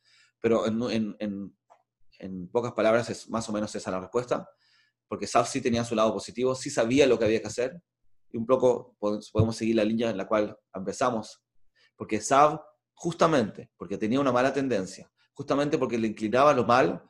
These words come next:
por eso es que realmente le teni-, le podía superar esa tendencia. Esa era la esperanza de Yitzhak. Yitzhak tenía mucha esperanza de Esab,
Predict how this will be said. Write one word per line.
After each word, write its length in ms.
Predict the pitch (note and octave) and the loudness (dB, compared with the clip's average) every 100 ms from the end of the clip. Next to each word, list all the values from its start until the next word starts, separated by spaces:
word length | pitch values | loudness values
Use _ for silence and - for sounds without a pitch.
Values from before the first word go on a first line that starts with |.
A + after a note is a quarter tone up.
| _ | _
por 160 | - A2+ | 2 4
eso 520 | E3 - E3+ E3+ _ | 6 4 0 -2 _
es 160 | - A#2 | -6 -4
que 420 | A#2+ A#2 A#2+ - _ _ _ - | 4 4 4 -2 _ _ _ -2
realmente 800 | G#2 B2 C3+ C3+ C3+ C#3 - _ _ - - - - | 4 6 6 4 2 0 -2 _ _ -20 -20 -12 -2
le 240 | B2 A#2 | 0 2
teni-, 340 | A#2 A#2+ G2+ - | 2 0 -4 -6
le 400 | G#2+ G2+ G2+ E2+ | -4 -2 -2 -2
podía 360 | - A2+ C3 C#3 | 0 2 2 2
superar 520 | C3 A2+ A#2 G#2+ - - - - _ - | 0 2 4 2 -2 -2 -2 -4 _ -8
esa 180 | - | -4
tendencia. 380 | G#2 G2 F2 - | -2 -2 -4 -2
Esa 160 | C3 D3 | 0 4
era 100 | B2+ | 4
la 60 | |
esperanza 420 | B2+ A#2+ A#2+ B2 G#2 | 2 2 2 0 -2
de 80 | |
Yitzhak. 420 | F#2+ - D2+ G2+ - - - | -2 -4 -6 -8 -16 -20 -16
Yitzhak 300 | A#2 D#3 D3+ | -4 0 2
tenía 200 | C#3+ C#3 | 2 2
mucha 220 | D3 C#3+ | 2 0
esperanza 380 | - G#2 F#2+ F#2+ | -2 -2 0 -2
de 60 | E2 | -2
Esab, 280 | - C2+ | -6 -14